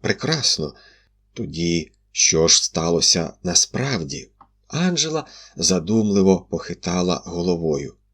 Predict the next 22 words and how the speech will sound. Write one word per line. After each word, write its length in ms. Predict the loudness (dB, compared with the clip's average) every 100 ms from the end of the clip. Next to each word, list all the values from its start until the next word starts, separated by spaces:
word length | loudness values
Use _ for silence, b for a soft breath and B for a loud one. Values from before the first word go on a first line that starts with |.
| _ _
«Це 180 | -2 2
важко 380 | 2 2 0 -4
сказати, 520 | -2 -2 -2 -4 -6
звичайно. 680 | -6 -4 -4 -4 -8 -10 -14 _ _ _
Я 160 | -4 -4
гадаю, 560 | -4 -4 -2 -2 -4 b b b b
що, 380 | 0 0 -4 -6
як 360 | -6 -6 -6 -6
і 80 | -6
твердила 760 | 0 2 2 0 0 0 -4 _
Керолайн, 600 | -6 -4 -2 -4 -4 -6 -10 _ _
Еміас 580 | -4 -2 -2 -4 -6 -8 _ _
покінчив 680 | -12 -6 -4 2 2 2 -2 _ _ _
самогубством. 840 | -4 -2 0 0 -2 -2 -6 -8 -12 _ _ _ _ -18
З 160 | -12
того, 340 | 0 2 4 2
що 200 | 2 2
ви 120 | 0
знаєте 460 | 0 0 0 -2
про 160 | -8 -6
його 240 | -4 -6
характер, 600 | -6 -6 -6 -6 -2 -4